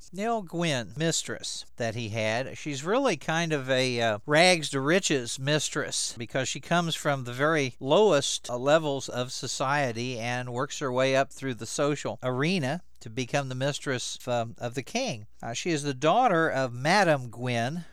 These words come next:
who, <laughs> uh, by historical accounts, was supposed to be this enormously fat brothel keeper who smoked a lot and drank too much, which is probably not unusual for, uh, people running these, uh, operations. I think you'd find that pretty,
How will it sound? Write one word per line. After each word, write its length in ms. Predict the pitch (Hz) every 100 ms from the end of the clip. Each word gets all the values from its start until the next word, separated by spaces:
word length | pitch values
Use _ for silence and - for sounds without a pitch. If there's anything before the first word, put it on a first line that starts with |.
| -
who, 160 | 185 156 -
<laughs> 140 | - -
uh, 180 | 151 131
by 200 | 127 143
historical 640 | 139 143 - 170 180 - 135
accounts, 560 | 120 170 165 139 143
was 120 | 131
supposed 380 | - 139 151 156
to 60 | 139
be 200 | 135 143
this 240 | 131 131 -
enormously 800 | 135 139 170 202 180 - 151
fat 480 | 135 - 156 160 107
brothel 600 | 127 139 180 196 131 - -
keeper 460 | - 127 110 110 156
who 140 | 151 131
smoked 420 | - 165 180 -
a 80 | 139
lot 320 | 120 123 135
and 100 | 120
drank 360 | 107 147 170 -
too 160 | - 123
much, 320 | 110 123 -
which 120 | 131
is 140 | 131
probably 640 | - - 165 165 131 131 127
not 240 | 131 143
unusual 960 | 127 131 135 160 170 156 139 117 110 120
for, 460 | - 143 120 120 -
uh, 140 | 120
people 360 | - 156 143 127
running 500 | 113 139 147 123 107
these, 500 | 110 107 107 104 -
uh, 180 | 107 104 -
operations. 840 | 113 117 - 110 110 107 - 123 -
I 120 | 113
think 240 | 117 117
you'd 160 | 131 107
find 280 | - 117 113
that 220 | 117 -
pretty, 300 | - 120 117